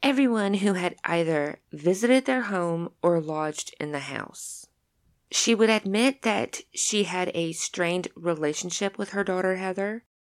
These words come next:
and would tell the court that her daughter was a lesbian who psychologically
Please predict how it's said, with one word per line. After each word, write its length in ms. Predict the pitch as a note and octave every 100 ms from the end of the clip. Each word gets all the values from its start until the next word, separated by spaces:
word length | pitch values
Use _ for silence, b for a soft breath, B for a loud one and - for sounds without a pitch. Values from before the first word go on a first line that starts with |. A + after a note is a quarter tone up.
| _ _
and 160 | A#3 A3+
would 200 | A#3 -
tell 360 | - - A3 C4
the 120 | D#4
court 640 | - - F3 D#3 - - _
that 180 | E3 F3+
her 240 | D#3+ F3+ -
daughter 560 | E3 D#3 E3+ A3+ B3+ C4+ _ _ _ _ _ -
was 240 | G3 G3+
a 80 | F#3
lesbian 880 | F3 E3 F3+ - A#3 B3 C4+ C#4 -
who 340 | G3 G3+ F3 E3 -
psychologically 1300 | - - B3+ F4 D4 A#3+ - G#3+ - F#3+ F3 -